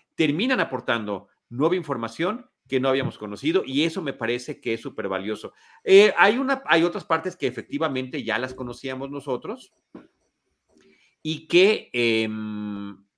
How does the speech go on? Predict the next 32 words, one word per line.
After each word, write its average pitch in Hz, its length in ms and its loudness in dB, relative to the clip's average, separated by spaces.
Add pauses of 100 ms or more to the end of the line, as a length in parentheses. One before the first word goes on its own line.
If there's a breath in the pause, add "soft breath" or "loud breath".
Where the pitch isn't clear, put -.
(280)
y 147 220 -6
que 143 80 4
aquí 135 200 0
fueron, 151 540 0
pues, 123 160 -4
resaltadas, 120 640 2 (440 soft breath)
pero 175 420 4 (200)
también, 135 560 -2
digamos, 120 340 -6
ilustradas 139 560 -2
también 123 280 -4
en 127 120 0
audio. 131 380 2
El 104 160 -4
documental 117 460 -4
empieza 151 640 -4 (260 soft breath)
con 185 360 0
la 131 160 -4
noticia 156 500 -8
que 131 80 -2
diferentes 123 560 -6
medios 135 380 -4
en 104 120 -8
inglés 135 320 -4
están 120 300 -8
dando 127 340 -2 (180 loud breath)
sobre 139 320 2
la 120 60 -2
selección 143 500 -6
de 110 100 -6
Daniel 113 280 -6
Craig, 107 280 -2